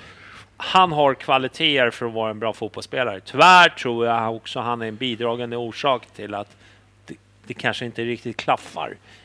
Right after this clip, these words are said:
i omklädningsrummet. Därför säger jag så här, tack för den här tiden.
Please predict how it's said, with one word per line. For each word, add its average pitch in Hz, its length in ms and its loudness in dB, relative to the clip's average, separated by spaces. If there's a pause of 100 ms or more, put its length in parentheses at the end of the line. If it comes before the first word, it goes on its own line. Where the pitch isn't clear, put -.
i 117 160 -4
omklädningsrummet. 123 840 -6 (1120)
Därför 175 500 6
säger 113 280 0
jag 104 140 -4
så - 120 -8
här, 98 180 -8 (1200)
tack 190 220 4
för 185 100 0
den 156 100 2
här 139 100 2
tiden. 135 560 -2